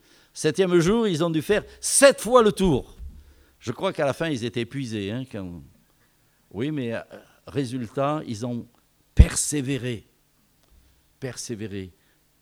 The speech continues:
Comme dit la Bible, si ça tarde, qu'est-ce qu'il faut faire ? Il faut descendre en Égypte ?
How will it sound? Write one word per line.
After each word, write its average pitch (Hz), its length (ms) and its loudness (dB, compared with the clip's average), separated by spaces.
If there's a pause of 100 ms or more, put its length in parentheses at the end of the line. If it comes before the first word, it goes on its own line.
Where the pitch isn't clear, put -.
(720)
Comme 123 180 -4
dit 127 140 -4
la 123 100 2
Bible, 139 540 -2
si 139 640 -6
ça 107 220 -8
tarde, 135 640 0
qu'est-ce 131 160 -10
qu'il 127 100 -8
faut 123 140 -6
faire ? 104 360 -6
Il - 880 -20
faut 107 120 -6
descendre 127 400 -6
en 127 80 -4
Égypte ? 131 440 -6